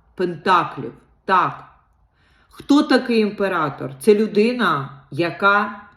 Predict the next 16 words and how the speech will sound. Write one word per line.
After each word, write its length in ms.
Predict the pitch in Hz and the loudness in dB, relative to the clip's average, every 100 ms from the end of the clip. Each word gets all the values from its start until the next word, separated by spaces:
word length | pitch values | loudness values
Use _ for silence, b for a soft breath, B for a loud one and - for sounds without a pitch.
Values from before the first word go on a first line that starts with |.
| - | -4
тепер 500 | 180 - 196 208 208 | -4 -2 -2 -2 -2
вже 220 | 143 165 | -4 -6
може 520 | 160 185 208 175 170 | -4 -2 -2 -2 -4
взяти 500 | 143 143 180 196 190 | -4 -4 -2 -2 -4
на 180 | 156 156 | -8 -10
себе 360 | - 175 170 | -6 -4 -4
відповідальність. 1120 | 165 156 - 160 165 147 139 131 139 147 139 _ _ B B B | -4 -6 -8 -6 -6 -4 -4 -6 -8 -10 -14 _ _ B B B
Людина, 360 | 175 160 226 226 | 0 2 4 4
яка 300 | 208 214 196 | 2 0 -2
має 340 | 185 185 190 | 0 0 -2
статус 640 | 190 - 165 139 135 165 - - | -6 -4 -4 -2 -6 -10 -12 -18
соціальний, 760 | 156 143 175 160 156 156 151 156 | -18 -10 -4 -2 -2 -4 -8 -10
яка 380 | 139 165 160 185 | -6 -6 -4 -4
вміє 360 | 160 170 214 220 | -4 -4 -2 -2
заробляти 640 | 180 165 156 165 175 190 | -2 -2 -2 -4 -2 -4
гроші, 720 | 180 175 139 139 - 147 147 | -4 -2 -2 -4 -10 -12 -12